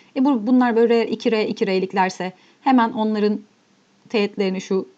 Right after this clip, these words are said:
düz olan kısımlara geçelim. İki R, iki R, iki R. Altı R geldi. O düz duran gergin iplerden. Bir de ne gelecek abi? Bir de yaylar gelecek burada.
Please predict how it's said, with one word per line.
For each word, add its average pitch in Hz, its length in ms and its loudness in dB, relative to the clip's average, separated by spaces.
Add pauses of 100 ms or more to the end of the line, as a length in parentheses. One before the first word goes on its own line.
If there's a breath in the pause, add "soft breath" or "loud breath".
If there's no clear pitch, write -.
(340)
düz 190 140 0
olan 180 240 -2
kısımlara 170 340 -6
geçelim. 160 380 -6
İki 247 220 0
R, 160 160 -4
iki 202 200 -4
R, 220 140 0
iki - 180 -8
R. - 160 -12 (880 soft breath)
Altı 196 360 4
R 196 140 4
geldi. 196 560 0 (380)
O 202 160 2
düz 214 220 6
duran 208 260 2
gergin 208 320 4
iplerden. 165 540 -2 (480 soft breath)
Bir 320 220 8
de 392 100 2
ne 370 60 -2
gelecek 330 400 2
abi? 226 300 -2 (120)
Bir 254 240 6
de 311 220 -2 (200)
yaylar 233 500 4
gelecek 165 500 -2
burada. - 300 -10